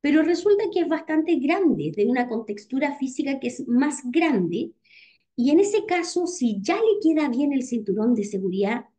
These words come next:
¿lo puedo sacar de la silla de auto? Silla de auto, se lo, se lo puede sacar si es que el cinturón ya le queda bien, pero todavía no tiene los nueve años.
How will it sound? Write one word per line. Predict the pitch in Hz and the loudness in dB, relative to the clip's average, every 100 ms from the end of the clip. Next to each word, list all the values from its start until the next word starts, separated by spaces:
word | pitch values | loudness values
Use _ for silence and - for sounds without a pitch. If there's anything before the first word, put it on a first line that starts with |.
| _ _ _ 208 | _ _ _ 0
¿lo | 214 208 | 2 2
puedo | 208 - 208 | 0 -6 -6
sacar | 240 254 269 277 | -6 -4 0 0
de | 294 | 0
la | 294 | 0
silla | - 285 277 330 | -2 -2 0 -2
de | 302 302 | 0 -2
auto? | 302 320 - 466 - - _ _ | 0 -2 -4 -8 -8 -14 _ _
Silla | - 196 165 151 | -12 -6 -4 -4
de | 143 | -2
auto, | 170 196 214 247 | 0 0 -2 -6
se | - | -6
lo, | 135 147 156 - | -8 -6 -6 -6
se | 185 | -6
lo | 185 | -6
puede | - 190 254 | -4 -4 -2
sacar | 294 294 311 | -4 -4 -6
si | 311 262 | -6 -8
es | |
que | 247 | -6
el | 226 | -4
cinturón | 214 202 175 262 | -4 -4 -2 -2
ya | 254 | -2
le | 262 | -4
queda | - 269 247 | -4 -4 -2
bien, | 214 269 320 - _ _ _ - | 0 2 0 -2 _ _ _ -2
pero | 247 247 | 0 2
todavía | 240 220 285 | 0 0 -2
no | 392 349 | -2 -2
tiene | 370 381 | -2 -4
los | 339 | -2
nueve | 320 349 349 | -2 -2 -4
años. | 392 320 196 | -4 -2 -4